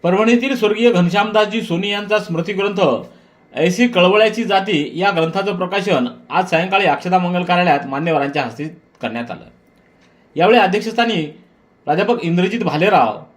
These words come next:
हे होते, तर यावेळी ज्येष्ठ साहित्यिक डॉक्टर आसाराम लोमटे, डॉक्टर उल्हास जाजू, डॉक्टर हंसराज बाहेती, ॲडव्होकेट अशोक सोनी आदींची व्यासपीठावर उपस्थिती होती.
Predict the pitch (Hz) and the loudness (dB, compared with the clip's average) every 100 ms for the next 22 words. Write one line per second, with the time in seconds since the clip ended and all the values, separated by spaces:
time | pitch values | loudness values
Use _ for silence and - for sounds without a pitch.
0 | _ _ _ _ _ - 156 160 120 95 | _ _ _ _ _ -8 -2 -2 -2 -8
1 | - - _ _ _ 220 254 - - 147 | -12 -20 _ _ _ 0 0 -2 -6 -2
2 | 175 233 175 147 - - _ _ - 123 | 2 4 2 -2 -6 -20 _ _ -12 -4
3 | 180 180 240 190 202 240 233 185 208 143 | -2 4 4 4 0 0 -2 -2 -2 -2
4 | 175 196 190 185 160 120 120 143 190 156 | 0 -2 0 -2 -2 -4 -6 -8 -6 -2
5 | 156 196 160 147 113 107 - _ _ - | 0 0 2 0 -2 -10 -16 _ _ -10
6 | 139 208 147 147 185 208 170 175 156 117 | -4 -2 -2 -2 0 2 2 2 0 -6
7 | - 131 170 202 - 127 196 185 190 151 | -8 -6 -6 -6 -6 -6 -6 -6 -4 -4
8 | 113 - - _ - 143 175 185 156 139 | -6 -12 -20 _ -6 -2 -2 0 0 0
9 | 127 120 113 117 107 - 135 90 73 | -2 -2 -2 -4 -14 -12 -12 -12 -18